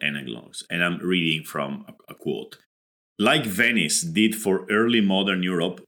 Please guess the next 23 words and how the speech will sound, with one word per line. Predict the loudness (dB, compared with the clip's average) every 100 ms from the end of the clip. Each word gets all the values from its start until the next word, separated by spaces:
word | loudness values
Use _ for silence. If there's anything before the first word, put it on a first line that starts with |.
| 0
web | 2 2 2
three | 2 4 4 2
is | 0 2
redefining | 4 2 2 2 2 0 0
how | 0
global | 4 2 4 2 2
talent | 2 2 2 0 -2 -14 _ 2
pools | 6 6 4 2
their | 2 2
knowledge | 2 2 2 4 2 2 -2 -2
and | -2 0
work | 0 -2
together. | -4 -2 -2 -4 -12 _ _ _ _ _ _ _ _ _ _ _
And | 2 4
like | 4 4
the | 0
homebrew | 2 2 2 4 2
computer | 0 0 0 2 0
club | -2 -2 2 2 2
in | -2
the | -2
nineteen | 0 0 0 -2 -2
seventies, | 2 2 2 0 -2 -4 -6